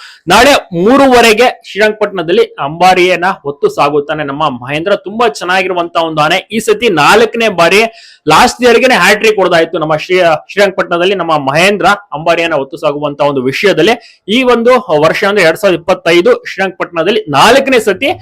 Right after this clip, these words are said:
ಅಂಬಾರಿಯನ್ನ ಹೊರ್ತಾ ಇದ್ದಾನೆ ನಮ್ಮ ಮಹೇಂದ್ರ ಆನೆ. ನಿಜವಾಗ್ಲೂ ಕೂಡ ನಾಳೆ ತುಂಬಾನೇ ಚೆನ್ನಾಗಿರುತ್ತೆ. So ಎಲ್ರೂ ಕೂಡ ಟಿ ವಿಯಲ್ಲೂ ಕೂಡ ನೋಡ್ಬೋದು, ಆ,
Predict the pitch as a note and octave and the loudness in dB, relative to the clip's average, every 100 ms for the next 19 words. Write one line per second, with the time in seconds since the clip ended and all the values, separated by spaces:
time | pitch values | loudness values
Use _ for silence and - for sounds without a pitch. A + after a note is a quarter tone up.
0 | - - - G3+ B3+ C#4 B3+ A#3+ C4+ F3 | -18 -10 0 0 4 4 4 4 2 2
1 | A3 - G3 F#3 F#3 G3 D#3 G3 C4 - | 0 2 2 4 2 0 0 0 -2 -4
2 | C#3 C#3 G3+ A3+ G#3+ D3+ A#2+ B2+ D#3 D3+ | -4 0 2 2 4 2 0 0 0 0
3 | - E3 C4 B3+ B3 B3 A3 A3 G#3+ A3 | -4 0 0 0 2 2 4 2 2 0
4 | C4+ C4 A#3 F#3+ G3+ A3+ G#3+ G#3+ A3 G#3 | 2 0 -2 -2 -2 0 0 2 0 0
5 | F3 D#3+ C4 C4+ A3+ G#3+ - - A3 G#3+ | 0 0 0 0 2 0 -2 -4 0 2
6 | F3+ F3 F3+ G3 D#3 D3 A3+ A3 F#3 G#3+ | 2 0 0 -4 -2 0 2 2 2 2
7 | G#3+ _ _ - D3+ D3+ | 0 _ _ -4 2 2